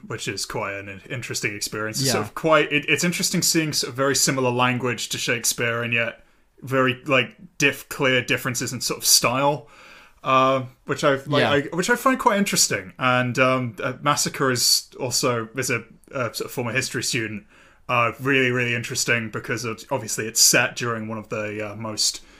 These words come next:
Speaker 1: uh, sort of harrowing periods of religious strife in, in world history. So being able to be part of a dramatization of
Speaker 2: Yeah.
Speaker 1: that is,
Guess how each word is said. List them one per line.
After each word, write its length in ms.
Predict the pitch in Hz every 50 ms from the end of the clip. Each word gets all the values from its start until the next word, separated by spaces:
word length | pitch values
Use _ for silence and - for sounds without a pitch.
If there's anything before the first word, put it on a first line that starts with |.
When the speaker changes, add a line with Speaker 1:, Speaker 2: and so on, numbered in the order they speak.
| - - - - _ _ -
Speaker 1:
uh, 240 | 113 107 101 98 98 - _ _ _ _ _ _ _ _ _ _ _ -
sort 260 | - - - 131 117
of 80 | - -
harrowing 540 | - - 139 139 139 135 127 120 117 113
periods 520 | 107 - 127 120 120 120 117 113 110 104 120
of 220 | 113 101 - - -
religious 360 | 110 110 110 107 113 104 -
strife 480 | - - 127 113 110 107 104 - -
in, 260 | 120 107 104 101 110 -
in 140 | 117 107
world 180 | 107 104 104 98
history. 400 | 131 123 120 - - 127 104 98
So 240 | - - 123 104 101
being 240 | - - 117 113 113
able 220 | 107 101 110 104
to 60 | - -
be 160 | 113 101 95
part 340 | - - 135 127 113 101 -
of 100 | 107 101
a 40 | - -
dramatization 580 | - 117 104 - - 107 98 117 113 113 - 117
of 80 | 117
Speaker 2:
Yeah. 200 | 123 120 110 107
Speaker 1:
that 20 | 101
is, 320 | - - - - -